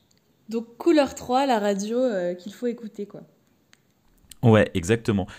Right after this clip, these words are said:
Speaker 2: Là, pour vous dire, par exemple, euh, il passe déjà en termes de musique. Il passe,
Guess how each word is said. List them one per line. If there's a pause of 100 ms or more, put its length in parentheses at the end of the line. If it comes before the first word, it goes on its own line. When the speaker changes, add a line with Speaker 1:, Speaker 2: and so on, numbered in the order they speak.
(120)
Speaker 2:
Là,
pour
vous
dire,
par
exemple,
euh, (320)
il
passe
déjà
en
termes
de
musique. (240)
Il
passe,